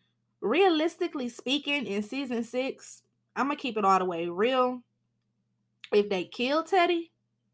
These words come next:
it's gonna do justice for us T V viewers.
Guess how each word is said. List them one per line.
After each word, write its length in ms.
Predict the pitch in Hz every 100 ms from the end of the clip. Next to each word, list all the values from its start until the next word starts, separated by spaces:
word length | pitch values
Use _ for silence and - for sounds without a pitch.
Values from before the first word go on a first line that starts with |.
| _ _ _ _ _ _ - - - _ _
it's 160 | 226 247
gonna 280 | 269 269 254
do 60 |
justice 420 | 220 226 240 233 233
for 140 | -
us 220 | 160 196
T 200 | - 226
V 180 | 226 262
viewers. 580 | 254 269 285 277 269